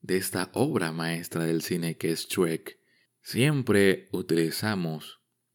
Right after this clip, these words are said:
la analogía o la metáfora de la cebolla.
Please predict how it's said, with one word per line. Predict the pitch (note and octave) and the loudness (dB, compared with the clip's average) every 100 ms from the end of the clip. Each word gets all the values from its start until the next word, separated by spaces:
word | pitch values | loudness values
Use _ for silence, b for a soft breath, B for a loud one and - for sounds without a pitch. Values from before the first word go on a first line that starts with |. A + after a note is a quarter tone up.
| - | -4
la | F2+ | -2
analogía | F2+ E2+ E2 E2+ A#2 A2+ F#2+ F2+ | 0 0 -2 0 0 2 2 2
o | E2+ | 2
la | E2 | 0
metáfora | D#2+ D#2+ B2 C3 F2 E2 D#2+ E2+ _ _ _ _ | -4 -2 -4 -2 -2 0 -2 -6 _ _ _ _
de | - D#2+ | -4 -2
la | D#2+ | -2
cebolla. | - E2 C3 - | -2 2 4 2